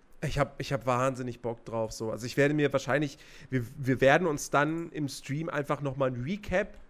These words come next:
von Alan Wake eins und zumindest von dem Control D L C geben,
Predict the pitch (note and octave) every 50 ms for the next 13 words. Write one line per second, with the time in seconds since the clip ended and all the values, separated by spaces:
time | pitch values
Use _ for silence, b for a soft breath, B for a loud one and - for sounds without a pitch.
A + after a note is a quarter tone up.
0 | - - - - - - D3+ C#3 B2+ B2 B2 B2 - - B2+ C3+ C#3+ E3+ G#3 A#3+
1 | A#3+ - - - - b b b b b b b - - D#3 D#3 F3+ F#3+ F#3 -
2 | D3 C#3+ D3+ D#3+ D#3 D3+ - - C#3+ C#3+ C#3 C#3+ C3+ C3+ C3 - C#3 C3 C3 -
3 | C#3 C3+ C#3 C#3+ C#3 B2 C3+ C3 B2 B2 A#2+ A#2+ A#2+ - - C#3 D3 F3+ G#3 A3
4 | F#3+ F#3+ G#3 G#3 G3+ F#3+ G3+ G#3+ A#3